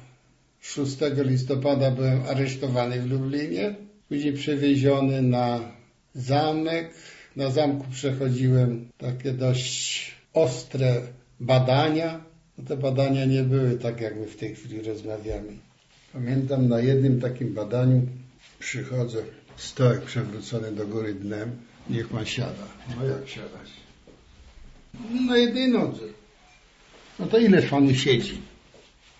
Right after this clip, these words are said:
Za chwilę przychodzi takich trzech drabów, dwóch z tyłu, jeden z przodu. No i pod serce kopniaka pan dostaje, z tyłu łupnia,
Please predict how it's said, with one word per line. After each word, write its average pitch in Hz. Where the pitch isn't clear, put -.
Za 143
chwilę 185
przychodzi 147
takich 135
trzech 143
drabów, 131
dwóch 147
z -
tyłu, 165
jeden 139
z 131
przodu. 147
No 151
i 139
pod 139
serce 131
kopniaka 131
pan 123
dostaje, 127
z -
tyłu 135
łupnia, 139